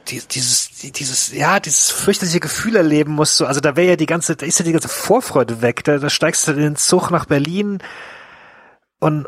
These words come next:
und denkst, „Ah, das ist so“, weil beim letzten Mal war's ja wenigstens noch, ähm, es war halt das erste Finale, was es,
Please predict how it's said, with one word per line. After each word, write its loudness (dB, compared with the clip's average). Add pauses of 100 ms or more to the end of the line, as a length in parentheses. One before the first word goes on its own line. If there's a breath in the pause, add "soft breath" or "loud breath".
und -4
denkst, -2 (400)
„Ah, 2
das -4
ist 0
so“, 2 (840 loud breath)
weil 0
beim -2
letzten -2
Mal 4
war's 2
ja 2
wenigstens 0
noch, 0 (840)
ähm, 0 (160)
es -4
war 2
halt 2
das -8
erste 0
Finale, 0
was 0
es, -2